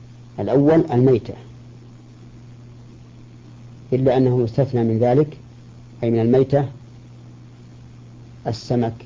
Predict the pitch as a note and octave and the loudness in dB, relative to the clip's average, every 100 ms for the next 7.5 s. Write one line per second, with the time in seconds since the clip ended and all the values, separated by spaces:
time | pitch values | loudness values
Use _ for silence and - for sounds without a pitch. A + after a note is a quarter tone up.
0 | - - - - - - - - - - | -20 -20 -20 -20 -20 -20 -20 -20 -18 -2
1 | B2 A#2+ A#2 A2+ F#2 - - - - - | -2 0 -4 -4 -6 -14 -20 -20 -20 -20
2 | - - - - - - - - A2 B2+ | -20 -20 -20 -20 -20 -20 -12 -8 -4 -2
3 | A#2+ A#2 A2 A#2 A#2+ A2+ A2+ G#2 B2 A2+ | 0 0 -2 0 0 0 -2 0 -2 -2
4 | - - - A2 A#2 A#2+ A2 A2 A2+ B2 | -8 -20 -14 -4 -2 -2 -2 -2 0 0
5 | B2+ - - - - - - - - - | 0 -2 -12 -20 -20 -20 -20 -20 -20 -14
6 | - C3+ B2+ A#2+ A#2+ A#2+ A#2+ A2+ - A#2 | -6 0 0 0 -2 0 0 -2 -4 -2
7 | A#2+ A#2 A2+ A#2+ D3 | 0 -2 0 0 0